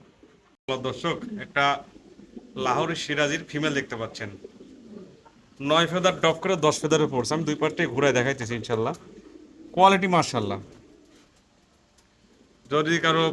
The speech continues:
ভালো লাগে ফিমেলটা নিতে পারেন। এটার দাম রাখছি মাত্র পঁচিশশো টাকা দর্শক,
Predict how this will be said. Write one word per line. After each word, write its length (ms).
ভালো 200
লাগে 580
ফিমেলটা 360
নিতে 280
পারেন। 220
এটার 260
দাম 280
রাখছি 420
মাত্র 340
পঁচিশশো 340
টাকা 160
দর্শক, 340